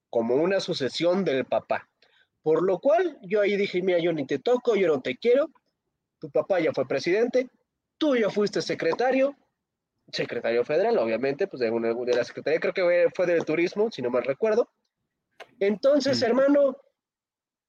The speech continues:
Speaker 1: ¿qué haces aquí? ¿Sigues defendiendo a México? Qué padre, pero ya no lo defiendas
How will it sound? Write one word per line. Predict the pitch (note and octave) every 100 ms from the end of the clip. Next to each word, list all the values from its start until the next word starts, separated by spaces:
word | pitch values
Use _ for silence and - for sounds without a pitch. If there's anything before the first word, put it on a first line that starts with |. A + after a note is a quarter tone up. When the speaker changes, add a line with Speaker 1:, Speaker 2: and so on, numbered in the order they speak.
| _ _ _ _
Speaker 1:
¿qué | -
haces | G3 G#3+ A#3 A3
aquí? | F3 - G#3+ G#3+ -
¿Sigues | - A3 A#3 A3+
defendiendo | F#3 F3+ F3+ G#3 G#3
a |
México? | G#3+ F#3 G#3 F#3
Qué | A3 A#3
padre, | - A#3+ A#3+ A#3
pero | F3+ E3
ya | F#3
no | A3 A3
lo | F#3+
defiendas | D#3+ C3+ F#3+ A3 A3+ A3+